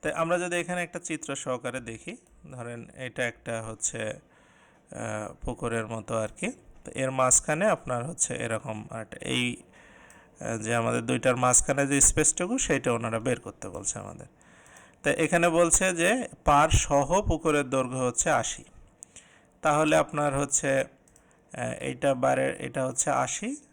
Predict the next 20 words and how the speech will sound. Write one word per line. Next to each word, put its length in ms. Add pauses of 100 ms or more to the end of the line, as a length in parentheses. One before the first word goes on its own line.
আর 360
প্রস্থটা 580
হচ্ছে 260
পঞ্চাশ। 600 (640)
তো 80
যেহেতু 400
আপনার 480
চার 340
মিটার, 360
এই, 160
এই 180
পাশেও 320
চার 300
মিটার, 300
এই 80
পাশেও 320
চার 280
মিটার 320
কমে 300
যাবে 280